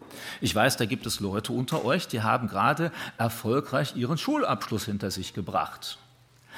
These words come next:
Andere, die planen schon einen schönen Urlaub in den nächsten Wochen.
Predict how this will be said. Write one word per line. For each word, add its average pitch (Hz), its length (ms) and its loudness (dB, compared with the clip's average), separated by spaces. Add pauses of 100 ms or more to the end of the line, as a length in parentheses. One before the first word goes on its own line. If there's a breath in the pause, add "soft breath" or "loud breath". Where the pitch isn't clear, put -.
(180 loud breath)
Andere, 123 520 2
die 98 160 -2
planen 131 540 4
schon 151 360 2
einen 147 260 2
schönen 151 440 4
Urlaub 202 540 8
in 117 100 6
den 113 160 6
nächsten 101 520 2
Wochen. 101 420 0